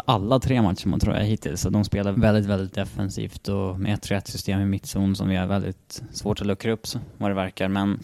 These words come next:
på Hovet så tycker jag ändå att vi ska kunna slå Troja åtminstone <laughs> en gång i år. Och vi har vissa spelare som är heta. Wennberg såg lite, man, den klassiska J V M-baksmällan ett par matcher efter J V M, men han, eh,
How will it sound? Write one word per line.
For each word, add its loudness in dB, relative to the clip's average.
på 4
Hovet 2
så -6
tycker -4
jag 2
ändå 2
att -8
vi -4
ska 2
kunna -2
slå -4
Troja -2
åtminstone -2
<laughs> -4
en 0
gång 0
i -2
år. -2
Och -4
vi 2
har 8
vissa 0
spelare 2
som 0
är 2
heta. 2
Wennberg 4
såg 2
lite, 2
man, 2
den -2
klassiska -6
J -4
V -2
M-baksmällan -2
ett -6
par -2
matcher -6
efter -8
J -4
V -6
M, -2
men -2
han, 2
eh, -6